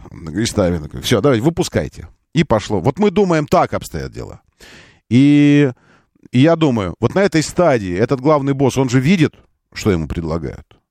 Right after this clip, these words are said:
Он же видит, э, как, как автомобиль будет выглядеть. Он что, идиот?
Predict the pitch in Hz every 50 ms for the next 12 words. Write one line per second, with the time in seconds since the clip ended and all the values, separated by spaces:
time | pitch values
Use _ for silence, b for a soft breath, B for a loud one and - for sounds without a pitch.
0 | _ - - 147 120 117 123 151 208 196 185 - - - 104 110 110 107 104 101
1 | 95 - 143 135 123 - 107 95 - 151 135 107 113 - - 107 104 104 101 104
2 | 92 82 82 98 85 90 - 78 82 76 64 65 - - - - 123 127 - -
3 | 120 110 110 110 127 143 156 170 190 190 -